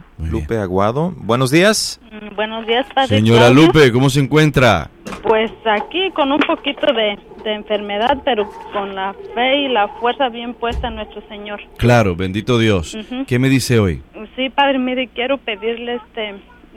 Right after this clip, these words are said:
Speaker 3: que me haga una petición, una oración, porque la
Speaker 1: Ujú.
Speaker 3: semana pasada falleció un hermano de mi esposo.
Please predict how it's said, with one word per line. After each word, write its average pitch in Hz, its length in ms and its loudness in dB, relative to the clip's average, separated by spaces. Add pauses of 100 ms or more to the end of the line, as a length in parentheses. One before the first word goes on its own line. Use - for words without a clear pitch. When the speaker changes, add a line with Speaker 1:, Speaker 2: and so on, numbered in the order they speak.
(140)
Speaker 3:
que 214 100 -12
me 202 160 -12
haga 214 300 -6
una 220 240 -8
petición, 220 800 -10
una 240 300 -6
oración, 214 540 -2 (520)
porque 208 340 -2
la 208 120 -2
Speaker 1:
Ujú. 208 80 -6
Speaker 3:
semana 214 380 -8
pasada 226 500 0
falleció 202 560 -6
un 214 180 -8
hermano 214 420 -8
de 214 120 -6
mi 196 140 -10
esposo. 226 560 -4